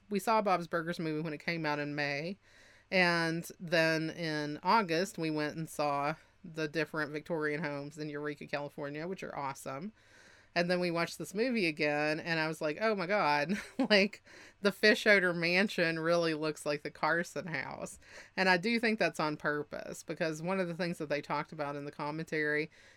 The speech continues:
is where this show takes place. Um, and we weren't sure. We kinda thought it might be, like, Rhode Island. I mean, they're near the ocean.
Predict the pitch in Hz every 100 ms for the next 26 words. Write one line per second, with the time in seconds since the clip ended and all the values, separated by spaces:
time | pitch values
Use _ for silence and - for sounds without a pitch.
0 | - 160 151 180 165 165 147 - - 156
1 | 151 156 143 - - - 147 143 196 269
2 | - - _ - - _ - 165 160 156
3 | 156 165 170 175 254 285 247 - 180 170
4 | 180 165 196 196 196 170 156 160 151 151
5 | 147 139 139 139 170 185 196 180 180 175
6 | 160 156 156 151 147 165 170 165 160 165
7 | 170 - 170 156 156 151